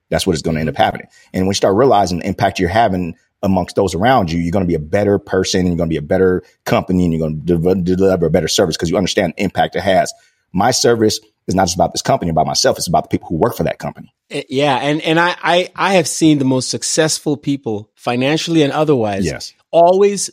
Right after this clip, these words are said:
Speaker 2: go back to develop yourself. And so I'm hearing
Speaker 1: Absolutely.
Speaker 2: that from you as well. Now, y-, y-, you had talked about the, the books, some of the books that influenced you. Are
Speaker 1: Yes.
Speaker 2: you currently working on your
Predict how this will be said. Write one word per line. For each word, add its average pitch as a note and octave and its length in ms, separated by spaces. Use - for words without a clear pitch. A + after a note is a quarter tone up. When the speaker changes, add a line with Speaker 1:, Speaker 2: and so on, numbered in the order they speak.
Speaker 2:
go E3 160
back D3 400
to B2 200
develop B2 640
yourself. A2 760
And B2 140
so C3 140
I'm D3 160
hearing C#3+ 160
Speaker 1:
Absolutely. E3 320
Speaker 2:
that A#2+ 160
from B2+ 120
you C#3 320
as B2 160
well. C3 260
Now, F3 200
y-, F#3+ 300
y-, F#3+ 220
you F#3 240
had F#3 120
talked F3+ 240
about D3+ 280
the, C#3+ 120
the C3+ 160
books, D3+ 300
some - 280
of F#3+ 60
the D3+ 80
books B2+ 220
that C3 100
influenced B2+ 580
you. C3+ 160
Are - 200
Speaker 1:
Yes. D3 180
Speaker 2:
you F#3+ 60
currently G#3+ 400
working G3 420
on D#3 220
your C3 160